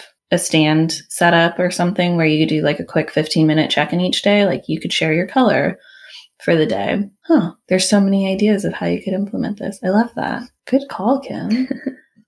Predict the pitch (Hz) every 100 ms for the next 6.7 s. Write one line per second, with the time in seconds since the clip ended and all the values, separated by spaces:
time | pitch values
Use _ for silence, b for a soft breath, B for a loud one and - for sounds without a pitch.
0 | _ - 196 185 180 208 233 - 208 170
1 | 160 - - 175 160 165 269 214 190 185
2 | 180 196 202 175 190 196 - - 233 175
3 | 160 226 - - - - 247 302 339 226
4 | 180 196 247 262 214 247 202 160 160 165
5 | 175 165 - _ - 190 269 269 180 147
6 | 156 - - 71 214 -